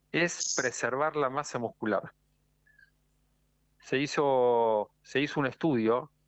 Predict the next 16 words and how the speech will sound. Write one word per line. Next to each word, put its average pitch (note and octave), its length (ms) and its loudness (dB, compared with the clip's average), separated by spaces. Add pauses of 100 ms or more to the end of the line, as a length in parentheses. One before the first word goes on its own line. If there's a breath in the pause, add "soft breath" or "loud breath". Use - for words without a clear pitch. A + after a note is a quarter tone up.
(240)
muy D3+ 220 2
interesante A2+ 680 -2
porque G#2+ 240 -2
dicen, A2+ 260 -2
"Siempre C#3+ 320 -2
buscamos B2+ 600 -2 (520)
predictores A#2+ 560 0
de A2+ 60 -2
enfermedad", A2 440 -2
¿no? A#2+ 220 -2
Y B2+ 140 -2
esto C#3 220 0
era D3+ 360 0 (340)
predictores A#2+ 580 -2
de A2+ 120 -2
salud, G#2 340 -2